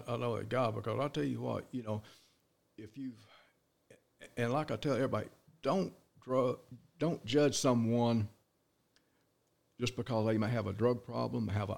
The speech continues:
alcohol problem. If you've nev-, never done it, you don't know what they're going through.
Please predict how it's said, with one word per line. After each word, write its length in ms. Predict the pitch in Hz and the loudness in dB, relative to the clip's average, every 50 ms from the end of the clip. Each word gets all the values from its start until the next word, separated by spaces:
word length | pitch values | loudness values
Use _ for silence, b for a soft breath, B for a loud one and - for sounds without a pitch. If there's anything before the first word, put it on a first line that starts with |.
| - | -2
alcohol 500 | - 123 127 - - 95 127 127 120 120 | 0 0 0 0 -2 -2 -2 0 0 -2
problem. 400 | 117 - 127 117 117 120 123 123 117 B B B B B - | -2 -4 -6 -4 -2 -2 -4 -4 -6 B B B B B -8
If 160 | 104 - - | -8 -6 -4
you've 160 | 170 196 185 | -4 -2 0
nev-, 320 | 180 180 170 165 160 165 - | 2 2 2 2 0 -2 -2
never 380 | 151 156 160 156 143 131 113 | -2 0 0 2 2 0 -2
done 320 | 101 101 143 147 156 160 165 | 0 0 0 0 2 2 0
it, 180 | 160 151 - - - _ _ _ _ _ _ _ _ _ _ _ _ | 0 -2 -4 -10 -20 _ _ _ _ _ _ _ _ _ _ _ _
you 80 | 147 180 | -8 -4
don't 180 | 185 156 - | -2 -2 0
know 100 | - 135 | 2 2
what 240 | 131 123 131 123 - | 2 2 2 0 0
they're 100 | - 101 | -2 -2
going 240 | 98 147 156 127 95 | -2 -2 -2 -2 -2
through. 200 | - - - - | -4 -6 -6 -8